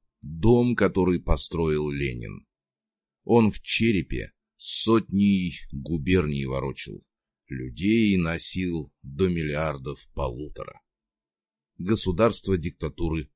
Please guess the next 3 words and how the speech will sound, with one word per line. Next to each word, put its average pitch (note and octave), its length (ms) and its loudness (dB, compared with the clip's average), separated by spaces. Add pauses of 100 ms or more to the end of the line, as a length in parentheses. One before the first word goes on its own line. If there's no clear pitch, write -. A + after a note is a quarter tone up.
(180)
пролетариата. C#2+ 800 2 (1600)
И G#2 180 -2
все. G#2 580 0